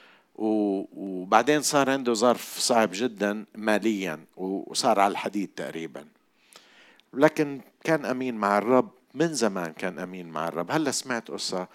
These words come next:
كتير، كتير فرحت فيها، ويعني ما فيش اللي يكفيه يعيش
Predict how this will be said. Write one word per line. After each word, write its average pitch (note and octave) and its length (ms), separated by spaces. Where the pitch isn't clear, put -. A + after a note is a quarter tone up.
كتير، C#3+ 460
كتير A2+ 440
فرحت - 400
فيها، - 400
ويعني B2 520
ما C#3 140
فيش F#3 340
اللي C3 280
يكفيه C3+ 560
يعيش G2+ 540